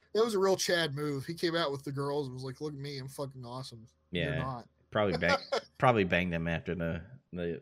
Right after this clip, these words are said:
Speaker 2: the
Speaker 1: Maybe.
Speaker 2: event. Maybe. Um, I'm gonna be frank with you. Um,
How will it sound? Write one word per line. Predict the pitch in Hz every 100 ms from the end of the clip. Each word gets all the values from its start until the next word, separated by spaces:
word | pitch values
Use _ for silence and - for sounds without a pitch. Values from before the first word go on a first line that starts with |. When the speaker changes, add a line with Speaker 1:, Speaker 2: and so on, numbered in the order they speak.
| -
Speaker 2:
the | 87
Speaker 1:
Maybe. | 87
Speaker 2:
event. | 87 87 69 _ _ _ -
Maybe. | 90 87 85 - _ _ _ _ _ _ _ _ _ _
Um, | 139 147 151 147 143 143 143
I'm | 147
gonna | 156
be | 139 139 135 127
frank | - 123 120
with | 127 -
you. | 123 123 117 - -
Um, | 101 101 104 104 101 101 98 98